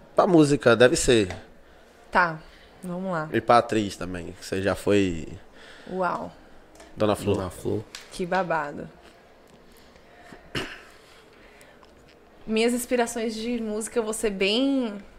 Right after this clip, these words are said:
Speaker 2: bem clichêzona, eu vou falar a Anitta, com certeza, porque o que ela fez com a indústria
Speaker 1: Sim, sim.
Speaker 2: do funk foi assustador.
Speaker 1: Mas você,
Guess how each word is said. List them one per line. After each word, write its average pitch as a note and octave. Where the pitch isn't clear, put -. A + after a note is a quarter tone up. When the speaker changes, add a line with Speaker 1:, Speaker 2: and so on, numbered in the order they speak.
Speaker 2:
bem G3
clichêzona, A3
eu G3
vou G3
falar F#3+
a G3
Anitta, G3+
com G#3
certeza, G#3
porque F#3+
o G3+
que A#3
ela G#3
fez G#3
com -
a G3+
indústria G3
Speaker 1:
Sim, B2+
sim. -
Speaker 2:
do F#3
funk F3+
foi F3+
assustador. F3+
Speaker 1:
Mas B2+
você, C3+